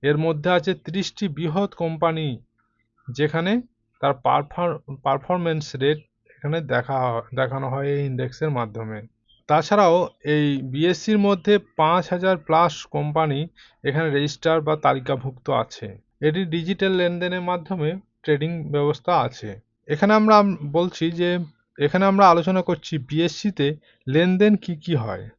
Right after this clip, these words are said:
বিএসসিতে লেনদেন হয় কোম্পানি শেয়ার, ডিবেঞ্চার ও বন্ড, মিউচুয়াল ফান্ড, ইউনিট আর ইটিএফ, এক্সচেঞ্জ ট্রেডেড ফার্ম, এক্সচেঞ্জ ট্রেডেড ফান্ডস। আর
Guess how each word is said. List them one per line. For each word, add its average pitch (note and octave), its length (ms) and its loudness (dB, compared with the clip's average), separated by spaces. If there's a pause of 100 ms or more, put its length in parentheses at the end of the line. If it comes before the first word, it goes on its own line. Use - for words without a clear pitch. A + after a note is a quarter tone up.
(280)
বিএসসিতে D#3 520 -2
লেনদেন D#3+ 400 2
হয় E3+ 240 4
কোম্পানি D3 440 -2
শেয়ার, E3+ 420 2 (500)
ডিবেঞ্চার D#3+ 720 2
ও D3 200 -4
বন্ড, D3+ 420 0 (500)
মিউচুয়াল D3+ 420 0
ফান্ড, D#3+ 400 0
ইউনিট D3+ 500 -4 (1200)
আর D3 140 2 (100)
ইটিএফ, D#3+ 480 -2 (1040)
এক্সচেঞ্জ G3+ 540 0 (180)
ট্রেডেড D#3 420 -2 (120)
ফার্ম, A2 300 -6 (480)
এক্সচেঞ্জ G3+ 580 0 (300)
ট্রেডেড D3+ 480 0 (180)
ফান্ডস। A2+ 420 -4 (320)
আর C#3+ 200 -2